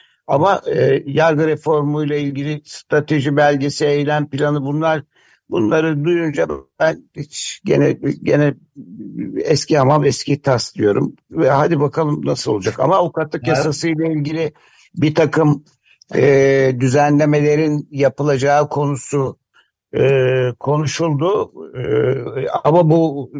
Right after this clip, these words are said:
Speaker 1: çalışmaların içinde bizim İstanbul Barosu eski avukatlarından, e, halen daha avukat da, e, Mehmet Uçum'un da olduğunu biliyorum. Mehmet Uçum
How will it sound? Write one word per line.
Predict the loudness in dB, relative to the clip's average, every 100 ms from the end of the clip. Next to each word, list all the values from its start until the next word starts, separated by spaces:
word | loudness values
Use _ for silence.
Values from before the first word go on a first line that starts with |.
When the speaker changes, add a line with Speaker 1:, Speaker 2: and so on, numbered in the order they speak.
| -16 _ _ _
Speaker 1:
çalışmaların | 0 2 4 2 0 2 2 0
içinde | -2 -4 -2 0 0 0 -6 _ _ _ _ -4
bizim | 0 2 0
İstanbul | -2 0 2 2
Barosu | 0 -2 -2 -2 -2 -6
eski | -6 -6 0 2
avukatlarından, | 2 2 -2 0 0 2 0 0 -2 _ _ _ _ 0
e, | 2 4 2 0 -4 -8 -10
halen | 0 2 2 2
daha | 0
avukat | 0 -2 0 -2 0
da, | -2 -2 -10 _ _ _ _ 0
e, | 2 4 4 2 2 0 -2 -2
Mehmet | 2 2 0 -4
Uçum'un | -6 -2 0 0
da | 2
olduğunu | 0 0 -2 -4
biliyorum. | -4 -2 0 0 -2
Mehmet | -4 -4 -4 -8
Uçum | -6 -4 -4